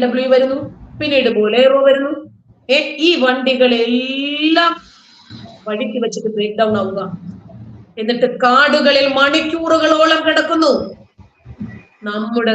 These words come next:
നാട്ടിൽ നടക്കുന്ന സംഭവങ്ങൾ. അപ്പൊ ഇവരെയൊക്കെ നമ്മുടെ നാട്ടിൽ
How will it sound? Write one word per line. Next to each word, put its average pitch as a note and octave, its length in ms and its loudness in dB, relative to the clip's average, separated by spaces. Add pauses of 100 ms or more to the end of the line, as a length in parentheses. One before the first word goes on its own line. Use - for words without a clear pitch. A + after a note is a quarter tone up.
നാട്ടിൽ G#3+ 340 0
നടക്കുന്ന G#3+ 400 -2
സംഭവങ്ങൾ. G#3+ 480 0
അപ്പൊ A3+ 120 -4 (160)
ഇവരെയൊക്കെ G#3+ 680 0 (460)
നമ്മുടെ G#3 380 -4
നാട്ടിൽ G#3 300 -4